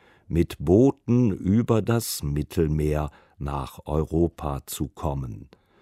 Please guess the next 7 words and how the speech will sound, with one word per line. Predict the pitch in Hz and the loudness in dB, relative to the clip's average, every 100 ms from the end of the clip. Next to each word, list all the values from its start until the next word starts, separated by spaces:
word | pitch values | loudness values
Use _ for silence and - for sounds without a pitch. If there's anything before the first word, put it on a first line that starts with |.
| _ _ _ _ | _ _ _ _
Solche | - 87 101 135 - 127 | -2 6 6 6 2 -2
Fahrten | - 92 80 76 - 87 78 | 2 4 4 2 0 2 2
sind | 65 73 73 65 | 0 -2 -2 -6
sehr | - 73 80 95 104 107 107 | -8 -2 4 6 8 4 0
gefährlich. | 98 101 - 73 69 69 64 62 - - - _ _ _ _ _ _ | -2 -2 -4 -6 -6 -8 -10 -12 -14 -20 -20 _ _ _ _ _ _
Viele | - 95 104 110 107 | -2 4 6 8 6
Flüchtlinge | - 78 76 - 73 76 76 71 | 4 -2 -4 -6 -4 -2 0 -2